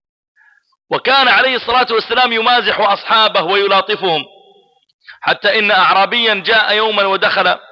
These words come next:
المسجد عند رسول الله عليه الصلاة والسلام، وكان له ناقة عظيمة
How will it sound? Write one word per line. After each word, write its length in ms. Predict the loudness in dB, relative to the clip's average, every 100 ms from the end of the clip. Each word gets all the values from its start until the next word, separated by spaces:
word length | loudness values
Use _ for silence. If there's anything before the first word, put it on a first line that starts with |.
| -20 _ _ _ -2
المسجد 500 | -2 0 -4 -4 -2
عند 220 | -2 0
رسول 300 | -2 -2 -2
الله 160 | 0 2
عليه 240 | 2 0
الصلاة 340 | -4 -2 -2 0
والسلام، 500 | -4 -2 0 2 0 -8 -20 -20 _ -6
وكان 380 | -4 0 2 2
له 280 | 0 0 -2
ناقة 580 | 0 0 0 0 0 2
عظيمة 640 | 2 2 0 0 -2 -4